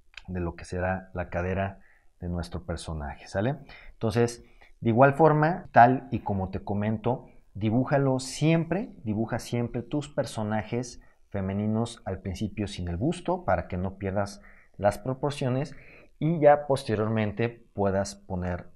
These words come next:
el busto. Ahora, a la hora de poner el busto, yo te recomiendo como primer paso que independientemente, volvemos al mismo, que vaya a ser un busto grande o un busto pequeño,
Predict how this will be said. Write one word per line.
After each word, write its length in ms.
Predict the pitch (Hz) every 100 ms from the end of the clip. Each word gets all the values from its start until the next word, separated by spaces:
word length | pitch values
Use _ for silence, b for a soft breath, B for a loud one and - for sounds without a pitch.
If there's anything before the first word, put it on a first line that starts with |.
| -
el 180 | 92 85
busto. 460 | 85 85 - 85 b b b b - -
Ahora, 500 | 113 113 104 78 B B B B -
a 140 | 127
la 100 | 151
hora 120 | 226
de 100 | 240
poner 260 | 240 160 165
el 80 | 170
busto, 640 | 151 147 - 160 190 - -
yo 280 | 143 113 165
te 80 | 214
recomiendo 560 | 185 185 143 143 156 -
como 300 | 113 107 101
primer 340 | 110 139 165
paso 560 | 151 123 - 143 - B B B - - -
que 320 | 127 127 127
independientemente, 1300 | 127 127 127 139 160 185 202 180 180 180 180 175 -
volvemos 320 | 95 107 139
al 100 | 127
mismo, 300 | 107 104 90
que 80 | -
vaya 160 | 98 151
a 60 |
ser 140 | - 151
un 120 | 143
busto 260 | 139 - 123
grande 540 | 113 113 113 117 -
o 100 | -
un 120 | 101 107
busto 320 | 110 - 113
pequeño, 520 | 92 - 95 98 131